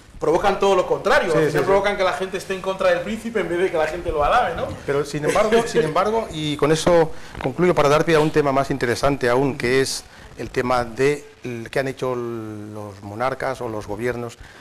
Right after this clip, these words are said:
Speaker 2: en relación a los cies, que es un tema que nos atañe directamente. Habría que ver que en, en la agenda, eh, actual los pasos son necesariamente esto, y están siendo.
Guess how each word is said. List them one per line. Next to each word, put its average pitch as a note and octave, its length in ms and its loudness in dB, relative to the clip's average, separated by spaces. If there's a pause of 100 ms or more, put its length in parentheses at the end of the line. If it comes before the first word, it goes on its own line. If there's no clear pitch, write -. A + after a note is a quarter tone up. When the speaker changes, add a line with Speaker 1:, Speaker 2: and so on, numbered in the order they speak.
(220)
Speaker 2:
en A2+ 120 -8
relación A2+ 300 -6
a B2 40 -4
los G#2+ 140 -8
cies, F3+ 320 -2
que - 80 -10
es - 80 -12
un A#2 80 -8
tema A2+ 220 -6
que A2+ 100 -10
nos B2 140 -10
atañe A#2 240 -6
directamente. A#2 540 -4 (500)
Habría D#3+ 180 2
que G3 80 2
ver G3 160 6
que E3+ 220 -2 (160)
en, C#3+ 200 0
en C#3 160 0
la C#3+ 60 2
agenda, C3+ 540 0 (500)
eh, C3+ 60 -2
actual C#3+ 600 0
los B2 140 -6
pasos F3 460 0 (580)
son F3 220 -2
necesariamente D#3 680 0
esto, - 160 -8
y A2 60 -8
están C#3+ 240 -2
siendo. G2+ 340 -6